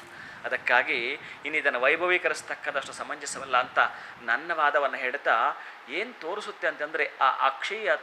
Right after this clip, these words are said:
ತೃತೀಯ ಈ ವೇದ ವ್ಯಾಸ ವಿರಚಿತ ಸಾಮಗಾನ ಶುಶ್ರುತಿ ಸಕಲ ವಿದ್ಯಾ ಗಣಪತಿ ಪ್ರಥಮ ಪೂಜೆಗೆ ಅಧಿಪತಿ. ಅಂತಹ ಗಣಪನಿಂದ ವೇದವ್ಯಾಸರು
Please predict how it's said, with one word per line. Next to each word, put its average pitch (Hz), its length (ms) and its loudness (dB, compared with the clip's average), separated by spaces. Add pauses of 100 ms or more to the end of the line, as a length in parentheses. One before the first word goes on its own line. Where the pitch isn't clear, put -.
ತೃತೀಯ 175 400 0 (800)
ಈ 165 220 2
ವೇದ 262 440 10
ವ್ಯಾಸ 220 420 10
ವಿರಚಿತ 214 480 4 (320)
ಸಾಮಗಾನ 240 760 10
ಶುಶ್ರುತಿ 226 800 -4
ಸಕಲ 240 460 6
ವಿದ್ಯಾ 226 320 6
ಗಣಪತಿ 208 640 2 (180)
ಪ್ರಥಮ 196 360 2
ಪೂಜೆಗೆ 175 360 -4
ಅಧಿಪತಿ. 151 420 -4 (320)
ಅಂತಹ 202 560 10 (380)
ಗಣಪನಿಂದ 190 680 4 (300)
ವೇದವ್ಯಾಸರು 196 920 4